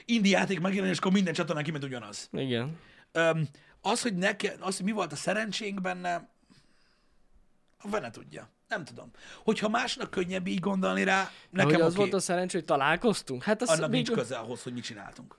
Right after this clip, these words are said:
Speaker 2: Nem, nem. Hát nincs, nincs.
Speaker 1: Jó, igen. Nekem meg szerencsém volt, hogy azért ülök itt, mert hogy megszületett.
Speaker 2: Na
Speaker 1: Például.
Speaker 2: tessék.
Speaker 1: És akkor az is szerencse, hogy a szülei találkoztak.
Speaker 2: Biz-, és minden, és
Speaker 1: Egyébként.
Speaker 2: ez pillangó hatás.
Speaker 1: És úristen, milyen,
Speaker 2: Hát
Speaker 1: milyen
Speaker 2: gondolj
Speaker 1: szer-,
Speaker 2: bele.
Speaker 1: milyen szerencsés vagyok.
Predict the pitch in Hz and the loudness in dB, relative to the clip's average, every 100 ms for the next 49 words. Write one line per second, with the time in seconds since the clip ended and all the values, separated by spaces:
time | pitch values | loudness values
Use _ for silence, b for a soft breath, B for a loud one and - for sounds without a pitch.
0 | 349 320 151 156 165 131 - - 254 349 | -4 2 4 4 4 0 0 -4 -2 0
1 | 403 415 311 185 135 127 175 147 165 143 | 0 0 -2 -2 -2 -4 0 4 4 2
2 | 160 135 123 175 175 165 156 143 160 135 | -4 -6 -4 -2 0 0 -2 -2 -2 -4
3 | 120 135 123 143 147 151 147 131 123 117 | -6 -12 -10 -8 -8 -4 -4 -4 -8 -6
4 | 190 - 139 135 127 - 107 - - _ | -8 -6 -8 -6 -8 -8 -10 -12 -16 _
5 | _ _ _ 180 170 139 131 123 - 123 | _ _ _ -4 0 0 -2 -4 -4 -4
6 | 113 B B - 180 202 185 185 190 190 | -6 B B 2 4 2 0 -2 -6 -2
7 | 196 165 - 147 143 135 151 156 151 160 | 0 0 0 0 0 -2 -2 -2 -2 2
8 | 151 139 131 107 - - - - - _ | 4 4 2 -4 -8 -12 -12 -14 -16 _
9 | - 208 180 - 143 175 175 165 - - | -4 -4 -4 -4 -4 0 2 2 0 2
10 | 156 151 160 214 156 131 131 135 151 165 | 2 0 -2 -4 -4 -4 -6 -6 -8 -8
11 | - 156 131 160 160 127 - - - 226 | -4 -4 -2 -2 -4 -4 -12 -12 2 6
12 | 185 165 208 247 240 190 196 202 156 247 | 6 2 2 6 6 6 4 4 2 2
13 | 214 - 196 170 147 147 - 143 - | 2 2 2 0 -2 -4 -4 -6 -8